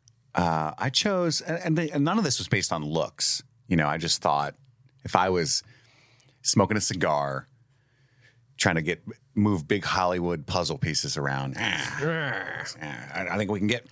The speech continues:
Speaker 2: What are the youths into?
Speaker 1: Yeah, I think we can get Meg Ryan for this role. And I was thinking Meg Ryan.
Speaker 2: Ooh, a
Speaker 1: Not
Speaker 2: Meg Ryan?
Speaker 1: Obviously, we're talking, you know, Sleepless in Seattle.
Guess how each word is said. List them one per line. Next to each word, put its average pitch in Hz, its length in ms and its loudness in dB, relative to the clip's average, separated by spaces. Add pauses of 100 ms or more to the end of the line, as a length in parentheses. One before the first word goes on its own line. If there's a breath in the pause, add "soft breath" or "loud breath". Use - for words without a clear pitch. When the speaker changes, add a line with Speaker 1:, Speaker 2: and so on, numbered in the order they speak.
(160 loud breath)
Speaker 2:
What 151 160 2
are 151 60 0
the 139 100 0
youths 143 320 2
into? 123 560 -2
Speaker 1:
Yeah, 135 180 0
I - 80 0
think 170 140 0
we 175 80 0
can 170 60 2
get 156 180 0
Meg 151 220 0
Ryan 135 480 0
for - 120 0
this 78 240 -2
role. 69 280 0 (400)
And 98 100 2
I 98 60 2
was - 100 2
thinking 117 240 0
Meg 113 220 -2
Ryan. 92 500 -2 (300)
Speaker 2:
Ooh, 180 240 4
a 104 80 -2
Speaker 1:
Not 143 80 0
Speaker 2:
Meg 208 240 -2
Ryan? 262 360 -2 (280)
Speaker 1:
Obviously, 127 580 2
we're 92 140 -2
talking, 87 500 0 (220)
you - 260 -2
know, 92 120 2 (1200 soft breath)
Sleepless 107 420 2
in 95 100 2
Seattle. 82 600 -2